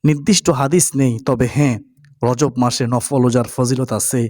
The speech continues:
আপনি চাইলে আইয়ামে বিজে রোজা বা সাধারণ নফল হিসেবে রোজা রাখতে পারেন সাতাশ তারিখে, কিন্তু মেরাজের রোজা মনে করে রাখা যাবে না। চার, খাবার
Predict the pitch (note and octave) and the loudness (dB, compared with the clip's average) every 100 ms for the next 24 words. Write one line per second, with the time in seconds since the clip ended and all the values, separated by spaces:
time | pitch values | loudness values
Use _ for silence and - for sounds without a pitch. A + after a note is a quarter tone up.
0 | - _ _ _ _ _ _ _ C3+ - | -6 _ _ _ _ _ _ _ -4 -2
1 | D#3 C#3+ C3 B2 B2+ A2 - _ _ _ | -4 0 2 2 2 0 -8 _ _ _
2 | _ _ _ B2+ D#3 D3 C#3 B2 G#2+ - | _ _ _ 0 2 4 4 2 -2 -10
3 | - - - A2 D#3 D3+ E3+ C3 C3 C3 | -20 -18 -12 0 0 4 2 2 2 0
4 | A#2 B2 A2 - _ _ _ - C#3 C3+ | 2 0 -2 -8 _ _ _ -6 -2 0
5 | D#3 B2+ B2+ B2+ D3+ C#3+ F3 D3 A#2+ - | 0 0 -2 0 0 2 2 2 0 -4
6 | - _ _ _ A#2 C3 C3 A#2+ A2+ C3 | -18 _ _ _ -2 0 0 0 -2 -4
7 | - A#2+ A2+ A2+ G#2+ G#2 _ _ _ _ | -4 -2 0 0 -2 -8 _ _ _ _
8 | _ - B2+ B2 - A2+ A2 A#2+ G#2 - | _ -8 -4 -2 -2 -4 -2 -4 -4 -6
9 | - D3+ D#3 C#3+ C3 C3+ D3+ C#3 B2+ C#3 | -8 -4 0 0 0 0 0 -2 -2 -2
10 | C3 C3+ C3+ D3 G#3 - _ _ _ _ | -2 -2 0 0 0 -2 _ _ _ _
11 | _ A#2+ A#2+ A#2+ A2 A2 A2 A2 G2+ _ | _ -4 -2 -2 -2 -2 -2 -2 -8 _
12 | _ _ _ _ _ _ _ _ _ _ | _ _ _ _ _ _ _ _ _ _
13 | - D#3 C3 A2+ - _ _ _ - - | -2 0 0 -6 -14 _ _ _ -10 -2
14 | C3+ D3+ | 0 0